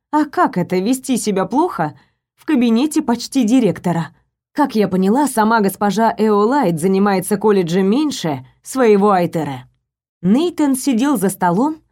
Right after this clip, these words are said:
и что-то писал. Я замерла перед ним, чувствуя, как учащается пульс. Наверное, от волнения и от легкого страха.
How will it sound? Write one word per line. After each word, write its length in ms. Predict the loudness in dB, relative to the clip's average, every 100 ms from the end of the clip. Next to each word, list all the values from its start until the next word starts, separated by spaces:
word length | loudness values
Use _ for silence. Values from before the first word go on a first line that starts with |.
| _ _ _
и 120 | -2
что-то 400 | -2 -2 -6 -4
писал. 420 | -6 -8 -8 -10 -12 _ _ _ -6
Я 200 | 0 0
замерла 520 | 2 2 2 2 0
перед 300 | 0 -2 -2 0
ним, 220 | 0 0
чувствуя, 520 | -2 -4 -2 0 0
как 240 | 0 -4 -4
учащается 760 | -6 -6 -4 -2 -2 -2 -6
пульс. 460 | -4 -6 -8 -10 -12 _ _ _ -2
Наверное, 680 | 0 2 2 2 0 0
от 180 | -2 -2
волнения 760 | 0 2 2 2 0 -2 -6 -12 _ _ _ -4
и 100 | 0
от 180 | 0 0
легкого 440 | 2 2 0 -4
страха. 560 | -4 -6 -8 -8 -16 -18